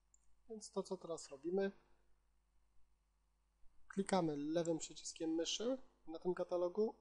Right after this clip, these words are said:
i przenosimy go tutaj na wolne miejsce, zwracając uwagę, żeby tylko nie był zazna-, żeby nie był zaznaczony żaden z tych folderów, bo wtedy się skopiuje do tego foldera.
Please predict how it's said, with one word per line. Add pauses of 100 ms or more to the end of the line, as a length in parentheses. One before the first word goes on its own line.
(120)
i
przenosimy
go (680)
tutaj
na
wolne
miejsce, (500)
zwracając
uwagę,
żeby
tylko
nie
był
zazna-, (680)
żeby
nie
był
zaznaczony
żaden
z
tych
folderów,
bo
wtedy
się
skopiuje
do
tego
foldera.